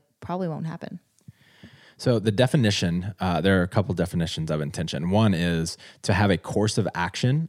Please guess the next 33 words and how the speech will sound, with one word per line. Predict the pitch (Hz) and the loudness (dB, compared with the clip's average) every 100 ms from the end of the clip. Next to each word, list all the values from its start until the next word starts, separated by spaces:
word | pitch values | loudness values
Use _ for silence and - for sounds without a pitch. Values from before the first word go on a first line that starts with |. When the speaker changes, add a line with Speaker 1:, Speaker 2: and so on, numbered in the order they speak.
| - | -4
Speaker 2:
as | 92 92 | -4 -2
one's | 87 85 | -2 -2
purpose | - 104 98 104 101 | -2 -2 2 0 0
or | - 87 | -2 -2
objective, | 82 - 82 - - - - - _ - - - _ - | -2 -4 -6 -6 -12 -12 -16 -20 _ -20 -20 -20 _ 2
or | 127 90 90 120 - | 4 4 4 0 -2
it's | 90 - - | -4 -4 -10
to | - | -2
design | 101 87 90 87 107 131 135 | 0 2 2 2 4 4 2
or | - 90 | 2 -2
destine | 82 85 - - 78 78 - | 0 -2 -2 -4 -6 -6 -10
someone | - - 101 113 | -4 0 4 4
or | 107 | 2
something | 92 90 85 82 80 80 | 2 0 0 -2 -2 -4
for | 80 76 | -4 -4
a | - | -6
particular | - 80 - - - 107 | -8 -8 -6 -6 -2 0
purpose. | 98 - - 78 - - - - _ _ _ - - - - - _ _ _ | 0 -2 -4 -6 -8 -10 -12 -16 _ _ _ -20 -20 -20 -20 -20 _ _ _
Let's | 113 104 | 0 2
talk | 131 | 4
about | 139 123 | 4 2
the | |
difference | 92 95 95 87 | 0 0 0 -2
between | 92 - 95 87 85 80 | -6 -4 0 0 0 -2
a | - | -6
goal | 82 - 87 87 85 85 85 87 - | -10 -2 2 4 4 2 -2 -6 -6
and | 85 | -4
an | 80 | -4
intention. | 78 - 78 - - - - - - | -6 -8 -8 -10 -14 -18 -20 -20 -8
Um, | 82 80 | -6 -4
I | 92 | -6
think | - 101 101 - | -2 -2 -2 -6
that | 90 85 82 73 | -4 -2 0 -2